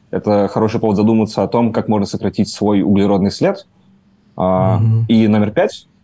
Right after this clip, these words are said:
Speaker 1: это возможный Mixology бонус от наших инфопартнеров, а, за Mixology канала, которые сказали, что выделят некоторое, некоторое количество, десять, да, по-моему, человек, которых они наградят дополнительными баллами.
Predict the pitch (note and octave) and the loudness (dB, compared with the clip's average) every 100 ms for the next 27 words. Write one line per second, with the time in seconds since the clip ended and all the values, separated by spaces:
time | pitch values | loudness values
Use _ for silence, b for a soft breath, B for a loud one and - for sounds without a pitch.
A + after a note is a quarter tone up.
0 | - G2 - G#2+ - G#2 A2 A#2+ B2+ B2 | -6 -6 -2 -2 0 0 0 2 2 2
1 | G#2 F#2+ - G#2+ - B2 G#2 G#2 F2 G2+ | 0 -4 -2 -2 0 0 0 0 0 0
2 | F#3 G#3+ - - G2 - F#2+ - F#2+ - | -2 -2 -6 -4 -4 -6 -10 -6 -6 -4
3 | G2 - G2+ F#2+ - B B B B - | -8 -2 -2 -2 -6 B B B B -4
4 | F#2+ G2 F#2 C2+ F2 F#2 - C#3 F#3 G3 | 0 0 -2 -2 -2 -2 0 0 0 0
5 | F#3 F3+ F3+ F3 - b b _ - G#2+ | 0 0 0 -2 -6 b b _ -6 -2
6 | C3+ D3 C3 B2 A#2 - _ _ _ _ | 0 2 2 2 0 -6 _ _ _ _
7 | _ _ - - B2 A#2+ C#3+ B2 - B2+ | _ _ -20 -6 -2 2 0 0 0 2
8 | B2+ A2+ B2 B2+ B2 G#2 A2+ A#2 - A2+ | 2 0 -2 -2 -2 -2 -2 -4 -4 -2
9 | B2 B2 A2+ A#2+ A#2 A2 A#2+ - G2+ - | 0 0 0 0 0 0 0 0 0 0
10 | D#3 A2 G2 - B2 G#3+ A3 A#2 D3 C3+ | 0 0 0 0 2 2 0 0 0 0
11 | A#2 C#3 A#2 G#2+ A2 C#3 A#2+ G#2+ A2 C#3 | 0 2 2 2 2 0 0 0 0 0
12 | C3 A#2 A2+ - F2+ A2 G#2 F#2 D2+ | 0 0 0 0 0 2 0 -2 -6